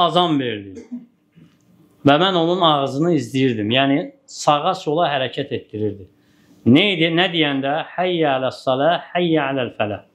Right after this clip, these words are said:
Yəni, azanda, deyəndə ki, "Həyyə aləs-salə, həyyə aləl-fələ", sağa sola çevrilmək var. Lakin alimlər ixtilaf ediblər bu hədisdən.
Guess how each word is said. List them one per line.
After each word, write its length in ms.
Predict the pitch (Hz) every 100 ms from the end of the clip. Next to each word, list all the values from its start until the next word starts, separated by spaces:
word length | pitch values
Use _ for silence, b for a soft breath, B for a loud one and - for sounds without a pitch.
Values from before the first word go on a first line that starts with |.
| _
Yəni, 160 | 131 156
azanda, 420 | 151 143 139 139 139 160 - _ _ _ _ _ _ _ -
deyəndə 320 | 139 156 180
ki, 100 | 170 120
"Həyyə 280 | 180 175 156 143
aləs-salə, 500 | 135 - 139 139 131
həyyə 280 | 180 175 156
aləl-fələ", 440 | 139 123 143 170
sağa 360 | 196 - 165 190
sola 280 | - 175 190
çevrilmək 680 | 185 165 143 143 139 143 110
var. 140 | 92 _ _ _ _ _ _
Lakin 280 | 156 175 196
alimlər 420 | 175 175 175 196 180
ixtilaf 380 | - 175 180 151
ediblər 420 | 120 113 110 104 - _
bu 140 | 156 147
hədisdən. 580 | 131 120 - 120 98